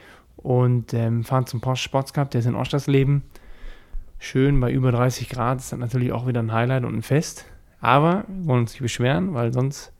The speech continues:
heißt es auch immer, ne? Die Sonne muss raus, soll warm werden, ich möchte ins Wasser springen und, und, und. Ja, ich hoffe, ihr hattet eine coole Woche, euch geht's gut.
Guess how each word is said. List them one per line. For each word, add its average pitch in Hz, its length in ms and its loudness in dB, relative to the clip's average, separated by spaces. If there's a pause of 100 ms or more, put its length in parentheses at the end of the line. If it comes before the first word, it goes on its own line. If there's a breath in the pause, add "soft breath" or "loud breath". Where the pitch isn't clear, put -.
(160)
heißt 131 180 0
es 131 60 -2
auch 127 140 6
immer, 117 180 -2
ne? 160 180 -2
Die 139 60 -2
Sonne 123 200 0
muss 123 220 -2
raus, 123 360 -2 (200 soft breath)
soll 113 240 -8
warm 113 280 2
werden, 113 300 0
ich - 120 -20
möchte 117 160 -6
ins 110 100 -2
Wasser 120 220 -2
springen 117 480 -4
und, 131 260 2
und, 107 180 -2
und. - 220 -14 (960 loud breath)
Ja, 170 380 6 (140)
ich - 100 2
hoffe, 175 180 4
ihr 156 80 4
hattet 170 200 -2
eine 156 280 4 (120)
coole 196 300 4
Woche, 180 320 2 (200)
euch - 180 -2
geht's 151 220 0
gut. 196 320 0